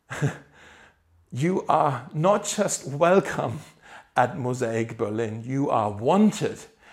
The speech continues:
at Mosaic Berlin. You are needed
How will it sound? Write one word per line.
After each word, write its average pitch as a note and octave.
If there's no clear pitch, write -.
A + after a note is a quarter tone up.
at A2+
Mosaic G#2
Berlin. G2
You C#3+
are A#2
needed C#3+